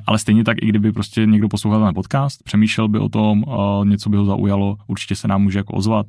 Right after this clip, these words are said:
A je to o tom, že my ho jako neodmítneme, eh, my se s ním pobavíme jenom o tom, jak by se ta spolupráce nastavila.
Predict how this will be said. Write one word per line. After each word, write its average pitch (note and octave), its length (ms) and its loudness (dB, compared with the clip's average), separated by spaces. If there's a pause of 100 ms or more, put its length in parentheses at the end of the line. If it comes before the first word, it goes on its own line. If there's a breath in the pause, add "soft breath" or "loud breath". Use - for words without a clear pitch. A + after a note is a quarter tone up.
(340 loud breath)
A F#2+ 540 -2 (400)
je - 140 -6
to - 100 -6
o G2 60 -4
tom, F#2+ 200 -2
že F#2+ 100 0
my F#2+ 140 2
ho F#2 120 0
jako F#2 140 -2
neodmítneme, F#2+ 760 0
eh, F#2 140 -4
my F#2 120 -2
se - 100 -12
s - 60 -12
ním F#2 100 0
pobavíme F2+ 440 -2
jenom F2+ 180 -2
o - 60 -6
tom, F2+ 140 -4
jak F2 120 -6
by F#2 80 -16
se - 80 -14
ta - 80 -12
spolupráce F#2 640 -8
nastavila. G2 460 -4